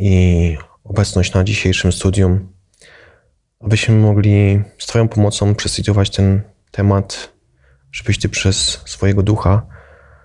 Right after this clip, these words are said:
pomógł nam to rozumieć i właściwie to zagadnienie przedstawić. Proszę o to, Panie Boże, bądź z nami w imieniu Pana Jezusa. Amen.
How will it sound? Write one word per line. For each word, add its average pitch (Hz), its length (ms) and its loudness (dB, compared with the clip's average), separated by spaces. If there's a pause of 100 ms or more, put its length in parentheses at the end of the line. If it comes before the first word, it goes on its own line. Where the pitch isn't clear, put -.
(140)
pomógł 113 280 0
nam 101 120 2
to 98 100 -2
rozumieć 98 500 0
i 90 180 0
właściwie 95 420 0
to 92 440 -2 (240)
zagadnienie 90 460 2
przedstawić. 92 640 -4
Proszę 101 340 -2
o 92 60 0
to, - 100 -12
Panie 90 180 0
Boże, 92 240 0
bądź 101 280 0
z - 20 0
nami 87 240 2
w - 100 -10
imieniu 90 200 0
Pana 104 240 2
Jezusa. 90 480 -2
Amen. 82 240 -2